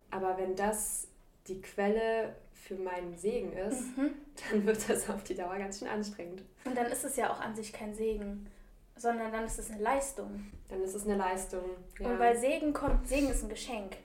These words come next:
Speaker 2: Das
Speaker 1: Mhm.
Speaker 2: impliziert es ja auch so. Ein Wunder ist ein Geschenk, ein Segen ist ein Geschenk. Das ist etwas, alles, was ich nicht erreicht habe.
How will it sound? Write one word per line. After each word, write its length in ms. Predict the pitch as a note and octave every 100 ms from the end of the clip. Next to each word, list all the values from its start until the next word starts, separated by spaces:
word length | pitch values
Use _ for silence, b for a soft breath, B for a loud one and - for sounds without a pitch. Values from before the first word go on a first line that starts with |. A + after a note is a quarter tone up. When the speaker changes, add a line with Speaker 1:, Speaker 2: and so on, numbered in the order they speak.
| B B - -
Speaker 2:
Das 220 | A3 - -
Speaker 1:
Mhm. 80 | G3
Speaker 2:
impliziert 500 | B3+ A#3+ A#3+ D4 C#4+
es 120 | A#3+
ja 160 | G#3 G#3
auch 60 |
so. 200 | G#3 G#3 G3+
Ein 200 | G#3+ G#3+
Wunder 260 | D4 D4
ist 100 | C#4
ein 80 | C4+
Geschenk, 300 | C4 C#4 C4+
ein 40 |
Segen 220 | A#3 C4 C4
ist 160 | B3+
ein 60 | A#3+
Geschenk. 320 | - B3 A#3+
Das 140 | G#3+
ist 200 | A#3 B3+
etwas, 400 | - A#3 B3+ B3+
alles, 300 | C4+ D#4+ E4 B B B B -
was 180 | A#3+ -
ich 240 | B3 -
nicht 220 | C4+ C4+
erreicht 540 | A3 G#3+ G#3 C#4 - D4+
habe. 280 | D4+ D4